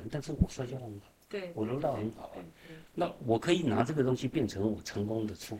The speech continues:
Speaker 1: 发点。
Speaker 2: 嗯。
Speaker 1: 那所以他什么东西都没有希望的，我们怎么去辅导他？
Speaker 2: 嗯，所以一定要给他一个信息。
Speaker 1: 那最后一个哈，就是他不晓得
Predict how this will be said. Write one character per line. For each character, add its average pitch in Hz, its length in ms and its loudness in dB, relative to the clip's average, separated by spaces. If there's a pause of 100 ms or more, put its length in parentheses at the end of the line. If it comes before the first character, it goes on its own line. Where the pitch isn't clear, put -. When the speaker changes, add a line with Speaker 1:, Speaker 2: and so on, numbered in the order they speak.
Speaker 1:
发 104 100 -8
点。 - 200 -10 (100)
Speaker 2:
嗯。 170 100 -10 (540)
Speaker 1:
那 180 120 2
所 196 220 8
以 185 80 8
他 139 180 4
什 123 220 4
么 135 80 12
东 160 140 12
西 143 100 8
都 156 160 8
没 160 80 12
有 113 80 8
希 135 220 2
望 127 180 4
的， 95 140 0 (200)
我 113 100 -10
们 110 120 -10
怎 - 120 -12
么 98 100 -4
去 127 120 -4
辅 110 180 -6
导 - 180 -6
他？ - 100 -18 (720)
Speaker 2:
嗯， 185 180 -6
所 - 140 -4
以 208 40 2
一 196 40 -2
定 196 140 -6
要 190 140 -4
给 - 140 -10
他 180 260 -8
一 180 120 -6
个 165 180 -4
信 165 340 -10
息。 - 280 -12
Speaker 1:
那 123 140 2
最 143 200 6
后 135 60 12
一 131 80 10
个 101 180 4
哈， 92 120 -2
就 107 140 -2
是 101 260 2 (340)
他 120 180 -8
不 - 100 0
晓 - 180 -4
得 90 160 -4